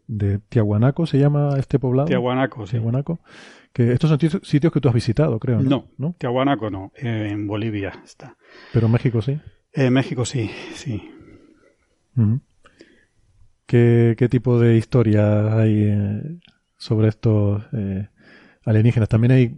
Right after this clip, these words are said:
Speaker 1: cosas, creo que contabas en, en tu
Speaker 2: No.
Speaker 1: charla, ¿no? Ciertas pareidolias entre representaciones que, que aparecen, que, bueno, podría aparecer un astronauta en una nave y cosas así.
Speaker 2: Fíjate,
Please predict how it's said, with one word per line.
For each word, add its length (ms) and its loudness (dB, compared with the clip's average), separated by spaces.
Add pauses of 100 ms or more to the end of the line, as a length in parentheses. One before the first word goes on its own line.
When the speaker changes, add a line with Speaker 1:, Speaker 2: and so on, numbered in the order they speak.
(160)
Speaker 1:
cosas, 260 -2
creo 140 4
que 60 -2
contabas 360 2
en, 200 0
en 120 -4
tu 80 0
Speaker 2:
No. 40 0
Speaker 1:
charla, 260 2
¿no? 100 2
Ciertas 280 2
pareidolias 800 2
entre 400 -2 (380)
representaciones 1040 2
que, 320 0
que 80 0
aparecen, 460 2
que, 140 2
bueno, 260 0
podría 240 -2
aparecer 320 -2
un 100 2
astronauta 480 0
en 60 2
una 160 0
nave 240 2
y 40 -2
cosas 200 -2
así. 60 2
Speaker 2:
Fíjate, 380 -2